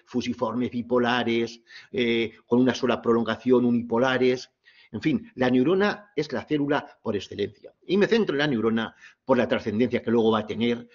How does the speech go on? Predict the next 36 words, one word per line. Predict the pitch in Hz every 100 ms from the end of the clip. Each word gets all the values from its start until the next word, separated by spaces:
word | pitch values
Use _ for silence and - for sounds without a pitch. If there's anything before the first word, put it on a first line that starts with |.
| -
la | 107 120
obra | 135 120
de | 107
Cajal | 104 95 113 117 117 - -
en | - 113
relación | 110 98 - 117 113
con | - 113
el | 107 101
desarrollo | 110 107 - 117 110
de | 101
la | 104
neurociencia | 123 127 - 113 117 117 95 - _ -
en | 120 120
función | 110 95 110 123 127 120 _ _ -
de | 113
sus | 123
dis-, | 113 - - -
descubrimientos | 120 - 110 104 107 104 95
neuronales. | 104 98 104 95 95 - _ _ _
Ahí | 143 147
tenéis | 143 135
unas | 147 120 123
imágenes | 123 127 117 113
reales | 117 139 143 180 - _ _ _
de | 123
una | 123 117
célula | 123 117 113
neuron-, | 107 110 113 117
de | 113
una | 120
neurona | 110 113 117 113
piramidal, | 120 110 101 104 131 160 160 _ - _
teñida | 107 117 107
con | - 104
unas | 110 101 -
técnicas, | 113 101 104 104 98 - -